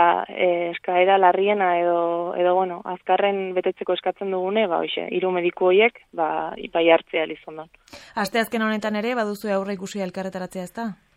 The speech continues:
Speaker 1: Bai, e, ba, bueno, egoera larritasun nekeskatuik, ba,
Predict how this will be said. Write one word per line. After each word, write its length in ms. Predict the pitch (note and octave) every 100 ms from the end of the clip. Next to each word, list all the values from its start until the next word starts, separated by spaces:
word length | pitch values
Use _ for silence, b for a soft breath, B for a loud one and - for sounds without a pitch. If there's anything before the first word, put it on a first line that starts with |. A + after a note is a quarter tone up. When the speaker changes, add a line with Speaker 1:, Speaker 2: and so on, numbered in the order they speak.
| _ _ _ _ B B
Speaker 1:
Bai, 400 | A3 G#3+ G3+ G3+
e, 500 | - G3+ G3 G3 G3 -
ba, 140 | G3+
bueno, 180 | G#3 G3
egoera 480 | F#3 G3+ A3 A3+ A3+
larritasun 520 | A3 G#3+ G#3+ G#3+ A3+ A3+
nekeskatuik, 640 | G3 G3 - G#3 B3 B3
ba, 400 | G3 F#3 F#3 F#3